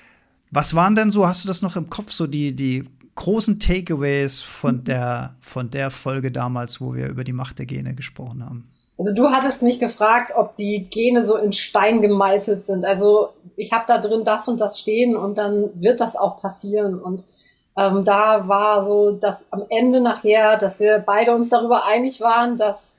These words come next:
Speaker 2: du das sehr wohl in der Hand hast, dass da gar nichts in Stein gemeißelt ist, dass du Einfluss drauf hast, und zwar nichts gerade wenig. Also sechzig Prozent etwa hast du Einfluss, vierzig bis fünfzig Prozent, äh, haben, haben die Gene. Es gibt immer wieder neue Forschungen,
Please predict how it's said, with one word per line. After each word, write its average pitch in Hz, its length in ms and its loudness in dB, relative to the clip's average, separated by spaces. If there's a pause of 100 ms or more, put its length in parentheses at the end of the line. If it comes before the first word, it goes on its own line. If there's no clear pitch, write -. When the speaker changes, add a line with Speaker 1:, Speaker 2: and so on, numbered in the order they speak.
Speaker 2:
du 196 80 -14
das 202 180 -2
sehr 196 240 0
wohl 220 160 2
in 240 80 2
der 240 140 4
Hand 247 220 0
hast, 247 260 0
dass 185 120 -4
da 190 120 -4
gar 180 240 0
nichts 240 240 0
in 220 160 -4
Stein 226 400 2
gemeißelt 247 520 2
ist, 269 280 -4
dass 196 160 -8
du 214 120 -4
Einfluss 233 440 0
drauf 240 200 4
hast, 254 200 2
und 208 100 -4
zwar 196 180 -2
nichts 214 380 -2
gerade 208 300 2
wenig. 247 360 0
Also 202 220 -2
sechzig 233 560 -2
Prozent 226 480 0 (440)
etwa 233 440 2
hast - 160 -8
du 208 80 -10
Einfluss, 233 680 0
vierzig 262 440 0
bis - 160 -4
fünfzig 240 600 2
Prozent, 226 460 0 (540)
äh, 214 260 4
haben, 220 300 0
haben 208 260 -2
die 180 100 -8
Gene. 247 400 4
Es 208 160 2
gibt 233 200 -8
immer 262 240 2
wieder 247 180 4
neue 233 320 2
Forschungen, 277 800 0